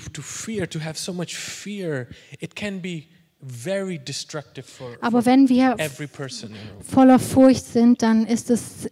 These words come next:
Speaker 2: sehr zerstörerisch.
Speaker 1: It can really be very damaging.
Speaker 2: Dann, ähm, kann das wirklich viel Schaden hinterlassen.
Speaker 1: And we have an enemy called devil.
Speaker 2: Und wir haben einen Feind, den Teufel.
Speaker 1: And it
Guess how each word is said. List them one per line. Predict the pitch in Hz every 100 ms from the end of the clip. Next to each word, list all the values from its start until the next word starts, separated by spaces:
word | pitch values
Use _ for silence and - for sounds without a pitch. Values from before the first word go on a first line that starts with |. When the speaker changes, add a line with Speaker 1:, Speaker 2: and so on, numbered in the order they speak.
| _
Speaker 2:
sehr | 226 208 220 208 202
zerstörerisch. | - 202 - 208 202 196 190 175 - - - _
Speaker 1:
It | 147 -
can | - 147 147 - - 123 131
really | 151 147
be | 139 131
very | 135 127
damaging. | 123 127 120 117 110 107 _ - - _ _
Speaker 2:
Dann, | 240 226 226 233
ähm, | 220 226 226 220 214 - _ -
kann | 240 240
das | 226 -
wirklich | 240 - 220 - -
viel | - - 233 233 226
Schaden | - 226 202 208 202
hinterlassen. | 196 196 185 180 180 - 190
Speaker 1:
And | 170 175 170 - - _ _ _ _ _ _
we | 170 185
have | 185 185
an | 170
enemy | 170 170 170 175 -
called | 151 151 131
devil. | 135 127 143 156 _ _
Speaker 2:
Und | 233
wir | 233 220
haben | 262 311
einen | 285 302
Feind, | 311 - - 233 226 226 -
den | 233
Teufel. | 226 - 208 196 - 208 220 - -
Speaker 1:
And | 165 165
it | 208 214